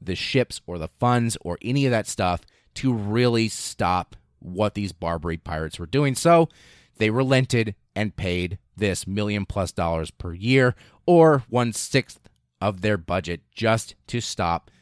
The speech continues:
Barbary sailors from pirating and attacking their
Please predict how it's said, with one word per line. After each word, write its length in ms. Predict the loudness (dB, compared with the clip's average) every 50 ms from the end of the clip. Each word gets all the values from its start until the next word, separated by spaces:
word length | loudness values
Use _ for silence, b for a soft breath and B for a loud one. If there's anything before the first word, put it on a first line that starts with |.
| b b b _ _
Barbary 560 | -20 -8 -4 -2 0 0 0 0 -2 -4 -4 -6
sailors 580 | -6 -6 -6 -6 -6 -6 -6 -8 -8 -10 -14 -18 _ _
from 420 | _ _ -10 -8 -8 -8 -10 -12 -14 -4
pirating 460 | 2 2 4 4 4 2 0 -2 -2
and 140 | -2 -4 -6
attacking 440 | -6 -8 -10 -10 -8 -10 -12 -12 -12 _ _ _ -6
their 260 | -4 -4 -4 -4